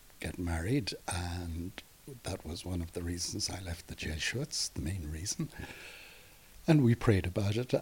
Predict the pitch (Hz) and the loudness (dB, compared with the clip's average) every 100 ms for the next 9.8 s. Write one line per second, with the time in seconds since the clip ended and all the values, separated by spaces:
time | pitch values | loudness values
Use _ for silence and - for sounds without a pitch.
0 | - - 113 101 98 - 101 95 - - | -2 -2 0 2 0 -2 -2 -2 -2 -2
1 | 107 - - - - - - - 101 92 | -2 -2 -2 -2 -2 -4 -6 0 2 2
2 | 87 170 107 95 90 92 90 90 90 85 | -2 -2 0 0 2 2 2 0 -2 -2
3 | 90 104 - - - 98 104 113 101 165 | -2 0 -2 -2 -2 0 0 0 0 -4
4 | - - 202 262 302 - 117 85 - - | -6 4 6 8 8 6 2 0 -2 -8
5 | - - - - - - - - 226 160 | -10 -18 -20 -20 -20 -18 0 8 8 8
6 | - - - - - 127 104 143 - 110 | -2 -18 -20 -4 4 6 6 2 0 0
7 | - 147 160 120 117 - - 104 117 101 | 6 8 10 8 8 4 8 10 10 8
8 | - 95 - 107 98 95 92 - 95 85 | 4 0 2 2 4 2 2 0 0 2
9 | - - - 113 117 110 107 104 | 2 0 4 10 12 12 12 8